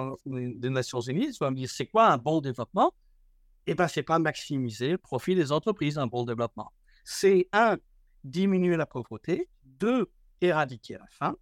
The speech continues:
trois, promouvoir la santé, quatre, faire en sorte qu'on ait une éducation de qualité pour ceux, cinq,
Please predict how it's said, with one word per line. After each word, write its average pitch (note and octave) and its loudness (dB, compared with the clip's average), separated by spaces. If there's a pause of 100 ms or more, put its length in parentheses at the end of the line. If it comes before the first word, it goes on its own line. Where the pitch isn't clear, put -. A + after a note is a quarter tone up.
(140)
trois, G#3 4
promouvoir E3+ 2
la A#2 -2
santé, - -8 (440)
quatre, A#3 2 (100)
faire G#3 2
en E3 4
sorte G3 2
qu'on C#3 -2
ait C3+ -2
une C3 -2
éducation B2+ -6
de B2 -6
qualité B2 -6
pour A#2 -12
ceux, D#4+ -2 (440)
cinq, B3 4